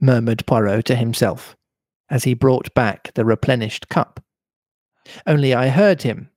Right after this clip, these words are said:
and glancing up curiously at the little man, I saw that his face was working with suppressed excitement, and his eyes were as green as a cat's. He had heard or seen something that had affected him strongly.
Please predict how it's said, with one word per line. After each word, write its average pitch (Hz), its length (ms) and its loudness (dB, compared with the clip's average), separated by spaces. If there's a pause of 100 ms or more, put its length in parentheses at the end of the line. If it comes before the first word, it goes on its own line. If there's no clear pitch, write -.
and 123 240 -4
glancing 147 400 0
up - 160 -4
curiously 147 600 0
at - 80 -6
the 127 60 -4
little 143 280 -4
man, 127 420 0 (220)
I 151 140 2
saw 160 360 2
that 143 200 -2
his 151 200 -4
face 180 400 -2
was 139 200 -2
working 139 600 0
with 123 160 0
suppressed - 640 -4
excitement, - 800 -6 (560)
and 131 160 -2
his 131 140 2
eyes 123 580 0
were 120 160 2
as 117 160 0
green 147 440 2
as 135 120 0
a 135 40 -2
cat's. - 640 -12 (1400)
He 165 120 2
had 156 180 4
heard 127 540 2
or 110 260 0
seen 170 600 2
something 120 640 -2
that 120 140 -2
had 127 120 0
affected - 440 0
him 117 180 -4
strongly. 165 600 0